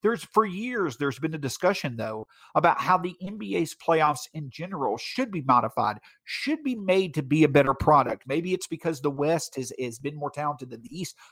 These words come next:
whatever that source is. My big question to you, though,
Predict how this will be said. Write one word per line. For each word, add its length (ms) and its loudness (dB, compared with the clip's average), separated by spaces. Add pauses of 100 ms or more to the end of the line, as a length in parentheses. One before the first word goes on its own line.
(140)
whatever 420 8
that 240 4
source 360 -4
is. 220 2 (320)
My 160 4
big 260 4
question 380 2
to 80 0
you, 140 2
though, 260 -2